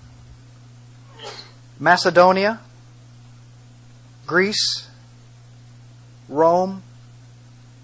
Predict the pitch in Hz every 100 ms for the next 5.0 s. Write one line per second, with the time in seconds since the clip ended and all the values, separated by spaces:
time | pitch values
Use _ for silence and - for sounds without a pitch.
0 | - - - - 151 143 - - 233 180
1 | 151 139 170 170 127 - - - - -
2 | - - - - - - - - - -
3 | - - - 175 175 202 190 180 - -
4 | - - - - - - - 170 165 160